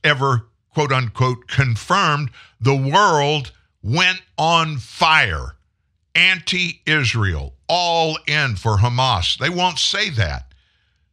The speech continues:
It's the Palestinian people. Let me ask you this. Do you know how all this began? Do you know anything about the Palestinian people and how they got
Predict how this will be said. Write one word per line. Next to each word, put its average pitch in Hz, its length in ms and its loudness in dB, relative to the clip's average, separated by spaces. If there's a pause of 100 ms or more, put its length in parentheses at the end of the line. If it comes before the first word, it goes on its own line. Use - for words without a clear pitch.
(960)
It's - 200 -4
the 110 140 -6
Palestinian 107 1200 -2
people. 82 500 -6 (2500)
Let 185 60 -12
me 254 100 -4
ask 135 200 -2
you 117 40 -2
this. 76 180 -6
Do 160 140 -8
you 247 120 -4
know 247 180 -4
how 143 240 -2
all 120 140 -4
this 110 180 -4
began? 117 380 -2
Do 113 80 -4
you 226 140 -4
know 247 180 -6
anything 185 360 -4
about 131 460 -2 (1500)
the 110 100 -2
Palestinian 123 920 0
people 127 800 -4
and 92 180 -4
how 131 260 2
they 120 300 -2
got 107 480 -4